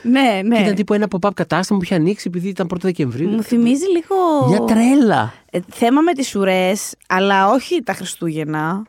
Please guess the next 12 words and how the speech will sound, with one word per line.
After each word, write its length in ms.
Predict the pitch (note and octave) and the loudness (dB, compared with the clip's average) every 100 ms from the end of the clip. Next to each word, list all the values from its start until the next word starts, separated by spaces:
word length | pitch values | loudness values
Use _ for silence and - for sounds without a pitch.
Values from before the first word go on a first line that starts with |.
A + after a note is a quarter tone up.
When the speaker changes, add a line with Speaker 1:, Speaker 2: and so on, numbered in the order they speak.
| - | -10
Speaker 1:
Ε, 440 | - A#3 A#3+ A#3+ | -2 0 2 0
δομικό 720 | G#3+ B3 C4+ B3 F#4 G4+ A#3+ | 0 2 2 2 2 4 2
θέμα 460 | A3 - B3+ B3+ G3 | 0 0 2 4 2
με 120 | F3+ | 0
τις 200 | E3+ - | -4 -4
ουρές 460 | F3 E3+ E3 A3+ D4+ - - - - - | -2 -2 0 -2 -4 -14 -20 -20 -20 -4
έχουν 320 | D#4+ F#4+ A4+ A#4 | 0 0 0 -2
οι 40 | |
Αμερικανοί. 800 | A4 G#4+ G4 G4+ F4 A3+ F#3 E3 _ _ _ - _ | 0 0 0 0 2 2 0 -4 _ _ _ -20 _
Το 100 | B3 | 0
οποίο 180 | A#3 D#4 | 2 0
το 80 | G#4+ | 2